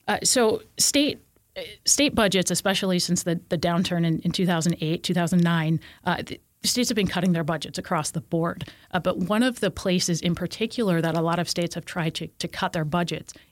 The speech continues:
is in mental health spending. Um, so not only have you seen, uh, over the last couple decades that dramatic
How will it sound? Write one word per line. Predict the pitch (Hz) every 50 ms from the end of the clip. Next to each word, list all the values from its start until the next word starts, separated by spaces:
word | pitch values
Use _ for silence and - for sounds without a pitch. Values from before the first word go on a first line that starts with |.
| _
is | - 190 -
in | - 196 190 202 190
mental | 180 175 156 165
health | 151 - 175 156 -
spending. | - - - 170 165 147 - 139 - - _ _ - - - - -
Um, | 175 175
so | 160 - 190
not | 185 196 202 208 214 220
only | - 214 208 208 202
have | 185 165 185 165
you | 185 175 170
seen, | - - - 180 175 165 160 165 - - - - _ _ -
uh, | - - - -
over | - 185 180 170
the | 180 175
last | 185 180 170 -
couple | - 190 - 175
decades | 156 160 156 - 170 - - - - -
that | 175 165 -
dramatic | - 185 180 180 175 170 170 170 165 - -